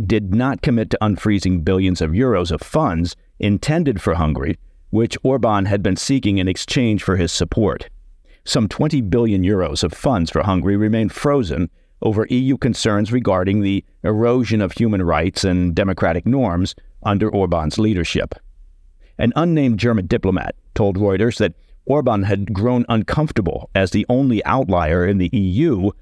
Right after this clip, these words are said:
opposing the continued support of Ukraine. The diplomat, who spoke under condition of anonymity, told Reuters, quote, "The Hungarian economy is under pressure. That might have helped as well.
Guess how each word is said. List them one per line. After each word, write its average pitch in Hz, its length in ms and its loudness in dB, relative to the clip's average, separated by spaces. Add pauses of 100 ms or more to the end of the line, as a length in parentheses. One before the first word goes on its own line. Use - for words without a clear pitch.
(180)
opposing 107 480 0
the 104 140 2
continued 95 460 0
support 85 380 0
of 80 80 -2
Ukraine. 80 640 -2 (580)
The 107 80 0
diplomat, 113 540 0 (160)
who 92 140 2
spoke 104 300 0
under 90 200 0
condition 101 400 0
of 82 120 -2
anonymity, 87 600 0 (480)
told 143 260 0
Reuters, 113 640 0 (140)
quote, 90 540 -2
"The 110 300 2
Hungarian 127 540 2
economy 92 520 0
is 90 100 0
under 90 140 0
pressure. - 580 -2 (420)
That 92 460 0
might 139 380 2
have 110 100 0
helped 107 300 0
as 95 120 0
well. 95 500 0